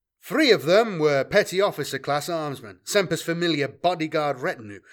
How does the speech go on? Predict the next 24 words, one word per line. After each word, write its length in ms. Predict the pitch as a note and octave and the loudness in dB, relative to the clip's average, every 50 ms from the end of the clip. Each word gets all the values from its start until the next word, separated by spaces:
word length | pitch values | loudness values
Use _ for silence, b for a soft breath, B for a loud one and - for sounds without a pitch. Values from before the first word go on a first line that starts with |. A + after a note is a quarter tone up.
| B B B | B B B
who 120 | G3+ A3+ | 4 4
accompanied 500 | A3+ A3+ - C#4+ C4 - - E3 D3 C3 | 4 4 2 -2 -2 -2 -4 -4 -6 -6
the 80 | C#3 A2+ | -8 -8
captain 400 | - C3 A2+ - - - C3+ E3 | -6 -6 -6 -6 -8 -10 -8 -6
wherever 340 | E3+ E3 E3 D3 C3+ B2+ C#3 | -4 -2 -2 -2 -2 -4 -8
he 120 | D3+ D#3 | -10 -6
went 360 | D#3 F#3 E3+ B2+ G#2+ G2+ - | -4 -4 -4 -4 -4 -8 -14
on 120 | A2+ G#2+ G#2+ | -14 -14 -12
the 80 | A#2 | -12
Macarius. 600 | C3+ C#3+ - F3 D3+ B2 G#2 G2+ G2 G2+ - - - b b b b b b b | -14 -12 -8 -8 -8 -6 -8 -10 -12 -12 -14 -14 -16 b b b b b b b
Semper 300 | - F#3+ F3+ D3+ G#3+ D#3+ | 0 0 0 4 2 2
often 380 | E3+ F3+ - - D#3 D3 C#3+ | 2 2 -4 -2 -6 -6 -4
wondered 340 | C3+ C#3 B2+ B2+ C#3+ E3 A2+ | -4 -6 -6 -6 -6 -8 -6
which 260 | B2+ D3 C#3+ C#3+ - | -6 -8 -8 -6 -10
of 160 | B2+ - - | -10 -10 -8
these 260 | C3 C3 B2 A2+ - - B B B B B | -8 -8 -8 -8 -12 -16 B B B B B
dependable 600 | - D3 - - F#3+ F#3+ F3 D3+ A#2 B2+ D3 D#3 D#3 | -16 -12 -4 -2 -2 0 0 -4 -4 -4 -4 -6 -4
but 240 | D#3 D#3 - - | -6 -8 -8 -4
dull-witted 600 | - D#3 D#3 D3+ C#3+ C3+ C3+ D3 C#3 - C#3 B2 G#2+ | -2 0 0 0 -2 -2 -4 -4 -4 -4 -8 -10 -8
watchdogs 720 | A2 C#3 F#3 F3+ - - - A2+ G2+ A#2+ D3 - - A#2 | -6 -6 -6 -6 -6 -14 -14 -12 -12 -12 -12 -14 -16 -16
was 100 | G#2 - | -18 -14
Kyogen's 560 | - - E3+ E3+ D3+ C#3 C#3 C3+ C#3 C3+ - | -4 0 0 2 2 0 -4 -6 -8 -8 -8
secret 340 | - - D#3 D#3 - D#3+ D3 | -8 -8 -8 -8 -10 -10 -10
informer, 520 | D#3+ D3+ - F3 F3+ E3+ C#3 G#2+ G2+ - | -10 -12 -12 -12 -12 -12 -12 -12 -14 -18